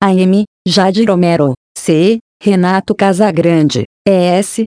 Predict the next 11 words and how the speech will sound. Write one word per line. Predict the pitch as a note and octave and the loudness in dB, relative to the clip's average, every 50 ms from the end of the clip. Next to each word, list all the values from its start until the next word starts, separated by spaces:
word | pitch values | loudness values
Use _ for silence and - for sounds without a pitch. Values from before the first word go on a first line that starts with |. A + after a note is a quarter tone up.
| _ - - | _ -4 -2
Daniel | G#3+ A3 A3 A3 G#3 F#3 F3+ F3+ F3 | 0 2 2 2 2 2 0 0 0
Vilela, | E3 G3+ A3 G3 G3 F#3+ F#3 F#3 F3 D#3+ C3+ B2 - _ _ - | 0 0 0 2 2 2 0 0 0 -2 -4 -4 -8 _ _ -6
G | F#3+ F#3+ G3 G#3+ G#3+ G#3+ | -4 -2 0 2 2 2
O, | G3+ F3+ F#3+ G#3+ G3+ _ _ _ - | 2 2 0 -2 -4 _ _ _ -2
Mauro | G3+ G#3 G#3 F#3+ F#3+ F3+ A3 | -2 0 2 2 2 2 2
Mendes, | A3+ G#3 F#3 F3+ D#3 F#3 F#3 F3 E3+ - _ _ - | 2 2 0 0 2 0 0 0 -2 -6 _ _ -2
M | A3+ G3+ G3 G3+ A3+ B3 A#3+ A3 _ | 0 0 2 2 2 2 0 0 _
T, | - G#3 G3+ G#3 G#3 _ _ _ - | -2 -2 0 0 -2 _ _ _ -2
Barbosinha, | G3 F#3+ F#3 F3 D#3+ G3 G3+ E3+ D#3 F3+ F#3+ F#3 E3 C#3+ A#2+ F2+ _ _ _ - | -2 -2 0 0 0 -2 -2 -2 0 0 0 2 2 0 -2 -4 _ _ _ -2
M | A3 G3+ F#3+ G3+ A3+ B3 A#3+ A#3 G3+ | 0 0 2 2 2 2 2 2 2
S, | F3+ F3+ F#3 - - C4 B3 | 0 -2 -2 -4 -4 -4 -4